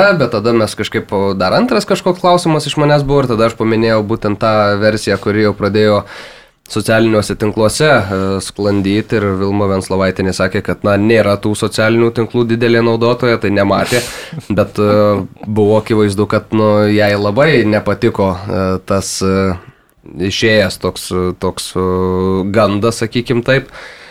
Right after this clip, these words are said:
Ir jinai jau tada šiek tiek, e, taip griežčiau pasisakė apie visą tą situaciją, teigė, kad, e, na, Mantas, jeigu,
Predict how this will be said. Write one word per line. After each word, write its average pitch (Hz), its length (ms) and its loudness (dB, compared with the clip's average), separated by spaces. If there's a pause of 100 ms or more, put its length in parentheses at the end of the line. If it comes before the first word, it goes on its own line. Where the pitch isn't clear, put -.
(440)
Ir 104 440 2
jinai 107 380 2
jau 101 100 0
tada 101 240 -2
šiek 101 300 -2
tiek, 98 320 -2
e, 107 560 4
taip - 260 -6 (380)
griežčiau 135 720 2
pasisakė 95 640 -2
apie 92 180 -2
visą 92 160 -2
tą 95 160 0
situaciją, 92 640 0
teigė, 95 380 -2
kad, - 260 -6
e, 95 400 0
na, 98 220 0
Mantas, 98 560 0
jeigu, 98 560 0